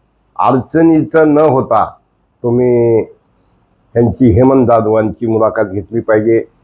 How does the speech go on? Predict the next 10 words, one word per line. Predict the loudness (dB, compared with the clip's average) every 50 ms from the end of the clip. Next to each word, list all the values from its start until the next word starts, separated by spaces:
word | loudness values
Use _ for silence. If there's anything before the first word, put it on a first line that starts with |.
| _ _ _ _ _ _ _ -2
कधी | 0 2 2 2 2 0 0
कधी | 0 0 2 2 0 0 -2
तर | -2 -2 0 0 2 0 0
घायाळ | -2 -2 -2 -2 0 2 2 4 4 2 2
करणाऱ्या, | 0 -2 -2 -2 -2 0 0 0 0 0 0 0 0 0
कधी | -2 -2 -4 -4 -4 -4 -4
कधी | -4 -4 -4 -2 0 0 0 0
गुदगुल्या | -2 -4 -8 -6 -4 -2 0 2 2 2 0
करणाऱ्या, | 0 -2 -4 -4 -2 -2 -2 0 0 0 0 0 0 -2 -4 -8 -14 _ _ _ _
कधी | -6 -2 0 0